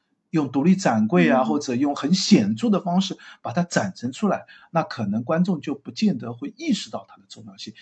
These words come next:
Speaker 1: 你可能就会，啊，就这件东西看过了就走掉了。那我觉得，嗯，今天我们这个播客，我也希望更多的去把这几件精品的文物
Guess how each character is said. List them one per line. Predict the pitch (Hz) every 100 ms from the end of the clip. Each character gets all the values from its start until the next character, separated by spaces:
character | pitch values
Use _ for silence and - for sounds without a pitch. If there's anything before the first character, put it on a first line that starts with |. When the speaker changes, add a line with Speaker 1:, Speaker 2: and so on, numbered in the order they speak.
| - -
Speaker 1:
你 | 147
可 | 110
能 | 113
就 | 143
会， | 135 - - -
啊， | 220
就 | 190 165
这 | -
件 | 135 117
东 | 117
西 | 123
看 | - 151
过 | 120 107
了 | 98
就 | 107
走 | - - -
掉 | 107
了。 | 98 _ _ -
那 | 196
我 | 151 123
觉 | 262
得， | - 233 202 160 - - -
嗯， | - 113 110 123 - -
今 | 214
天 | 254 370
我 |
们 | 127 131
这 |
个 | 160
播 | 151 170
客， | 175 120
我 | 165
也 | 139
希 | - 175
望 | 170 180
更 | 240 185
多 | 190 170 170
的 | 143
去 | - 190
把 | - - -
这 | 226
几 | 208 - 117
件 | - 160 135 _ - _
精 | 262 269
品 | 285 - 220 190
的 | 196
文 | 101 98
物 | 131